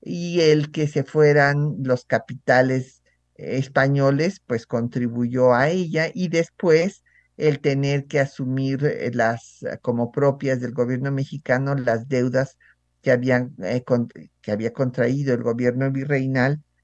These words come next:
también incrementaron, pues, una situación deficitaria en el erario mexicano. Y otro tema, pues, que fue el, el que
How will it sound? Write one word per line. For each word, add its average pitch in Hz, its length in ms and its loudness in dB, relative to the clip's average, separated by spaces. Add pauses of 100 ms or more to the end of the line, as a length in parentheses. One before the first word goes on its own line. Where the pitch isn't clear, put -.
(160)
también 127 800 0 (300)
incrementaron, 123 1160 0 (140)
pues, 113 240 -10
una 123 220 -2
situación 120 680 -6
deficitaria 113 1000 -2 (500)
en 120 320 -2
el 113 240 -4
erario 117 440 -2
mexicano. 113 640 -6 (480)
Y 202 240 2
otro 196 420 4
tema, 175 520 -2
pues, 147 320 -2
que 131 360 -4 (120)
fue 151 300 2
el, 165 220 -2
el 131 380 0
que 135 480 -4